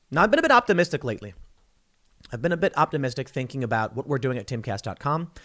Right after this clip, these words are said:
I've been a bit optimistic based on what we're seeing. And even with the story about Tucker Carlson saying he's being spied on, I'm a bit optimistic. This is, this is someone in the N S A standing up for what's right. And if more people do this, we can avert the long fall.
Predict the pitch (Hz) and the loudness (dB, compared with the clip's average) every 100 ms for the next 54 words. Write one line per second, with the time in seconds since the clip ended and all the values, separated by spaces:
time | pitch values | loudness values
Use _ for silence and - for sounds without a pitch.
0 | - - - - 131 131 151 143 - 131 | -20 -20 -20 -4 2 4 6 4 4 0
1 | - 135 131 139 127 123 127 117 110 - | 0 -2 -2 -2 -2 -2 -2 -4 -6 -6
2 | 107 - 165 175 180 - _ - 160 196 | -8 -4 -2 -2 -6 -10 _ -2 0 2
3 | 277 240 - 196 180 156 170 147 143 139 | 0 -2 2 2 4 2 2 -4 0 2
4 | 139 127 113 123 117 117 107 - - 110 | 2 -2 -4 -4 -4 -4 -6 -4 -2 0
5 | 123 160 185 - 151 143 127 - 131 - | 0 -2 -4 -6 -4 -2 -2 -4 -8 -8
6 | 76 _ _ _ - - - 208 214 240 | -14 _ _ _ -20 -20 2 4 6 4
7 | 175 - - 131 170 233 208 190 180 170 | 4 0 -4 -2 0 2 2 0 0 -2
8 | 156 175 170 143 139 - 143 107 90 _ | -2 -2 -2 -2 -2 0 0 0 -6 _
9 | _ _ _ _ - - - 165 160 175 | _ _ _ _ -4 -2 0 0 0 0
10 | 180 147 - - 123 117 - 117 110 131 | 0 0 -2 -4 -2 -4 -2 -4 -4 -4
11 | 123 127 131 156 190 - 170 165 135 131 | -6 -2 4 6 4 2 -2 0 0 0
12 | 135 185 - - 143 170 156 151 120 127 | 0 -2 -4 -6 -4 -2 -2 -4 -2 -2
13 | 120 123 117 113 113 110 - 110 95 104 | -2 -2 0 0 0 -2 0 0 0 -4